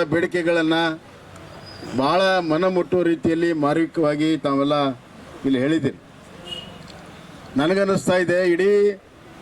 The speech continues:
ಕರ್ನಾಟಕ ರಾಜ್ಯದಲ್ಲಿ ಯಾವುದಾದ್ರೂ ಜಿಲ್ಲೆಯಲ್ಲಿ ಪ್ರಸ್ತುತ ರೈತರ ಸಮಸ್ಯೆಗಳನ್ನ, ಜ್ವಲಂತ ಸಮಸ್ಯೆಗಳನ್ನ ತೆಗೆದುಕೊಂಡು ನಿರಂತರವಾಗಿ ಹೋರಾಟ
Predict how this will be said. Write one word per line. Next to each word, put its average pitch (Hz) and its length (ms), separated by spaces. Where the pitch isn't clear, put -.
ಕರ್ನಾಟಕ 185 440
ರಾಜ್ಯದಲ್ಲಿ 180 440
ಯಾವುದಾದ್ರೂ 180 420
ಜಿಲ್ಲೆಯಲ್ಲಿ 175 580
ಪ್ರಸ್ತುತ 175 460
ರೈತರ 180 440
ಸಮಸ್ಯೆಗಳನ್ನ, 170 680
ಜ್ವಲಂತ 175 360
ಸಮಸ್ಯೆಗಳನ್ನ 160 640
ತೆಗೆದುಕೊಂಡು 156 520
ನಿರಂತರವಾಗಿ 190 840
ಹೋರಾಟ 170 300